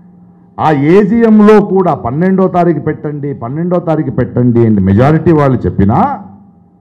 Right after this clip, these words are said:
వీళ్ళకి ఈ నాటకాలు చేయడానికి, గెలవడానికి టైమ్ కావాలని అక్టోబర్ దాకా తెచ్చారు. నేను చెప్పండి, రెడీ, రెడీ. వచ్చేసాం ఇక్కడ దాకా, ఇంకొక వారం ఉంది, ఇంకొక వారమే ఉంది.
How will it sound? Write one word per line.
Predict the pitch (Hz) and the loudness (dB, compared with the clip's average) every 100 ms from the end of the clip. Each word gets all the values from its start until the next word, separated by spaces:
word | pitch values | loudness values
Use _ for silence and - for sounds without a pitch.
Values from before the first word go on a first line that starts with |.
| _ _ _ _ _ _ _ 117 | _ _ _ _ _ _ _ -8
వీళ్ళకి | 147 160 143 | -4 -4 -4
ఈ | 147 123 | -6 -6
నాటకాలు | 120 165 190 196 180 | -8 -8 -6 -6 -4
చేయడానికి, | 156 165 147 139 123 110 135 214 | -4 -6 -6 -10 -12 -12 -12 -10
గెలవడానికి | 123 117 175 175 170 131 | -10 -8 -6 -6 -6 -8
టైమ్ | 110 127 160 | -12 -10 -10
కావాలని | 160 143 135 135 151 | -8 -8 -8 -8 -10
అక్టోబర్ | 117 131 131 | -10 -8 -8
దాకా | 120 107 | -8 -10
తెచ్చారు. | 110 117 101 | -12 -10 -10
నేను | 104 113 | -10 -12
చెప్పండి, | 104 110 131 131 | -12 -14 -12 -10
రెడీ, | 107 127 170 117 - - _ _ _ _ _ _ _ _ _ _ _ _ _ _ _ _ _ | -8 -6 -6 -6 -12 -20 _ _ _ _ _ _ _ _ _ _ _ _ _ _ _ _ _
రెడీ. | 107 170 285 220 - - - _ _ _ _ | -14 -12 -12 -14 -16 -20 -20 _ _ _ _
వచ్చేసాం | 92 95 165 175 | -20 -16 -14 -12
ఇక్కడ | 143 131 | -12 -12
దాకా, | 123 | -14
ఇంకొక | 110 95 87 | -14 -16 -18
వారం | 92 101 110 120 | -16 -14 -14 -16
ఉంది, | 120 98 - _ _ _ _ _ _ _ _ _ _ _ _ _ _ | -16 -18 -20 _ _ _ _ _ _ _ _ _ _ _ _ _ _
ఇంకొక | 85 82 80 | -20 -18 -14
వారమే | 90 95 107 113 117 | -10 -8 -8 -8 -8
ఉంది. | 113 98 78 | -6 -8 -10